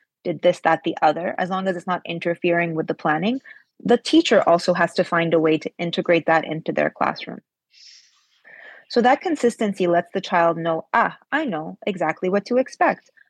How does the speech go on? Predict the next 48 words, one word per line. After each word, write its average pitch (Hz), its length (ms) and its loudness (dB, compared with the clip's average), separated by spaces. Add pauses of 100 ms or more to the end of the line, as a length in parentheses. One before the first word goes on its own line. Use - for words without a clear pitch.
(220)
I 294 140 2
know 185 380 0
that 185 160 0
when 175 180 -2
I 185 180 0
come 196 180 -4
into 190 160 -6
the 202 120 -2
classroom, 175 520 -4
it's 185 160 -6
gonna 170 180 -4
be 170 280 4 (100)
Missus 170 380 -2
So-and-so 160 560 2
or 180 320 4
Mister 160 320 -4
So-and-so. 165 720 -2 (400)
And 180 120 -4
when 180 120 0
I 185 100 2
go 185 180 0
home, 185 320 -2
I 170 140 -4
know 185 360 -4 (140)
whoever's 180 380 0
gonna 170 180 -10
come 175 200 -8
and 170 120 -6
pick - 200 -4
me 170 120 -2
up 175 140 2
at - 140 -4
the 170 100 2
right 160 200 2
time 190 440 -4 (460)
is 165 120 -6
gonna 175 160 0
take 175 220 0
me 170 140 -2
home." 175 420 2 (640)
That 208 200 4
feeling 262 380 2
of 185 100 -2
safety 240 560 -4
allows 185 580 0
them 202 400 -4 (200)
to - 120 -6
breathe 170 480 -2